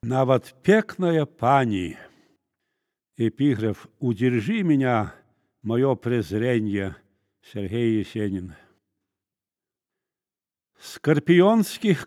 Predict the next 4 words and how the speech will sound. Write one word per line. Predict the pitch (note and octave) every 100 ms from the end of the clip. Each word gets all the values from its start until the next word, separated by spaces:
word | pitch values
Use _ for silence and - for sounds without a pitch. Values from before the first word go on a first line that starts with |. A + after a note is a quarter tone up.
| -
кампаній | F#3 F3+ - F3+ A3+ A3+ G3+ D#3+ B2 F#2 D#2+ - _ _ _ _
у | - C3
разгары | C3 F#2 F#2+ A#2 C3 A#2 A2
пара. | - B2+ A#2 A#2+ A2 F2+